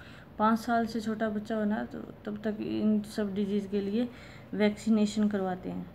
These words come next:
parents बच्चों के लिए, tuberculosis की, पोलियो, diphtheria, एडीपीटी की full form है, Diphtheria, pertussis, tetanus, इकट्ठा injection लगाते हैं, मीजल्स छोटे बच्चों के लिए।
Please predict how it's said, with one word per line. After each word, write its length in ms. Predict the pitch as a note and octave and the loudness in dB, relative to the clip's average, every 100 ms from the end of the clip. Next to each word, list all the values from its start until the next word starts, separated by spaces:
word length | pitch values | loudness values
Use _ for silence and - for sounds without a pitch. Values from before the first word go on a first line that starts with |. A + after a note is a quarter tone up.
| - | -10
parents 420 | G3+ F#3 F#3 F3+ - | -6 -4 -4 -4 -6
बच्चों 260 | F#3 - F#3 | -8 -6 -6
के 100 | F3+ | -4
लिए, 160 | F3+ F3 | -4 -4
tuberculosis 800 | F#3+ F#3+ G3 G3 G3+ F#3 F#3+ F#3 | -4 -2 -2 0 0 0 -4 -4
की, 140 | G3 F#3+ | -4 -4
पोलियो, 580 | G3 G3 G3 F#3+ F#3+ | -2 0 0 2 2
diphtheria, 800 | F3+ F#3+ F#3+ - G3+ F#3+ F#3 F#3 F#3 - - F#3+ | 0 -2 -4 -2 -2 -2 -4 -4 -8 -14 -10 -4
एडीपीटी 500 | F#3+ G#3 G3+ G3 F#3+ | 0 0 0 -6 -6
की 100 | F#3+ | -4
full 180 | G3 | -4
form 280 | F#3+ F#3 F3 | -4 -4 -4
है, 80 | F3 | -2
Diphtheria, 680 | F#3+ F#3+ - G3+ G3+ G#3 G#3 | -4 -4 -4 -2 0 -2 -2
pertussis, 640 | G3 F#3 F3+ F3+ - G#3+ G#3+ - - - - | -2 -4 -4 -4 -2 -2 -2 -10 -16 -18 -8
tetanus, 520 | F#3+ F#3 - F#3+ F#3 F#3 | -4 -4 -2 -4 -2 -4
इकट्ठा 440 | F#3 F#3+ F#3 F#3+ | -4 -4 -6 -4
injection 460 | F#3 F#3 F#3 - F3+ | -2 -4 -6 -6 -6
लगाते 340 | F3 E3+ F3+ | -6 -8 -8
हैं, 240 | F3 E3+ - - - - - - - - - F#3+ | -8 -10 -12 -18 -20 -20 -20 -20 -20 -20 -8 -6
मीजल्स 500 | F3+ F3+ F3 - - | -4 -4 -6 -8 -10
छोटे 200 | F#3 F3+ | -8 -8
बच्चों 260 | F3 E3+ E3 | -8 -12 -12
के 120 | E3 | -12
लिए। 180 | E3+ | -12